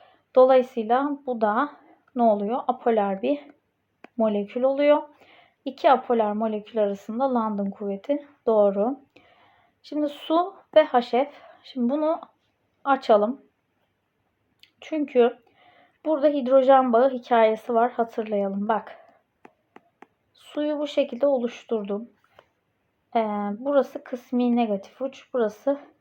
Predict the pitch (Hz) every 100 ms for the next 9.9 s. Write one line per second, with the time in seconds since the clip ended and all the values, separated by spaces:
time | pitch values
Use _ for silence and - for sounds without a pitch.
0 | _ - 254 - 240 254 262 247 226 _
1 | _ 214 262 - - _ _ - - 269
2 | 254 226 196 190 196 196 - - 196 196
3 | 208 208 _ 202 208 254 277 _ _ _
4 | - _ _ _ _ _ _ _ _ _
5 | _ _ _ - - 113 - - 226 240
6 | 262 _ _ _ _ _ _ _ _ _
7 | _ _ _ _ _ _ _ _ _ -
8 | 277 - 262 254 254 220 220 285 - 240
9 | - 254 262 - 226 - - -